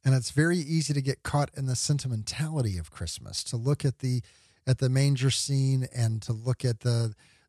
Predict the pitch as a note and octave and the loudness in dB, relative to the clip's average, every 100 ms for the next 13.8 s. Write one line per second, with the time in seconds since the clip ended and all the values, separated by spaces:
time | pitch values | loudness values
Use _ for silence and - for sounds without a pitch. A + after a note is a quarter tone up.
0 | _ C3+ C3 A#2 - - D#3+ - D3+ C#3+ | _ 2 2 2 0 0 0 2 0 0
1 | C#3 C3+ C3 C#3+ C3+ C3 B2 C#3 B2+ B2+ | 0 0 2 2 0 0 0 0 2 2
2 | B2 B2 A#2+ A#2+ A#2 A2+ _ _ _ - | 0 0 0 0 0 -4 _ _ _ -2
3 | B2 A2+ - B2 A2+ C#3+ C3+ A#2 C#3 C3 | 0 0 -2 -4 -2 0 2 0 0 0
4 | B2+ B2+ B2+ A#2+ C#3+ - F#3+ F#3+ F#3+ F#3 | 0 -2 -4 -4 -4 -2 -2 0 0 -2
5 | - G3+ - G3+ - - - - F#3+ F#3 | -4 -8 -10 -12 -8 -8 -8 -8 -6 -4
6 | - - G#3 G3+ G3 - F#3 F#3 F#3 F3 | -4 -4 -4 -6 -6 -6 -4 -2 -4 -6
7 | F3 - - E3 D#3 D3+ D3+ D#3 D3 C3+ | -10 -10 -8 -8 -6 -8 -4 -2 -4 -6
8 | C#3+ D3 D3+ D#3 _ _ F#3 F#3 - - | -12 -14 -16 -18 _ _ -12 -12 -14 -20
9 | _ - G#3 F#3+ G3+ G3 - F#3+ F3+ F3+ | _ 0 0 0 -4 -2 0 0 0 -4
10 | F3 E3+ E3+ E3+ D#3+ C#3+ C#3+ C#3+ - _ | -4 -8 -6 -4 -2 0 0 0 -4 _
11 | C3+ C#3 C#3 - _ D3+ D#3+ F#3+ D3 - | 2 2 -2 -14 _ 0 2 4 2 0
12 | - - - - D3+ C3 F3+ E3+ A#2+ A2 | -4 -6 -10 -2 0 2 2 2 2 0
13 | C3+ - E3+ F3 C#3+ C3 B2 B2+ | -2 -2 -2 2 4 4 4 0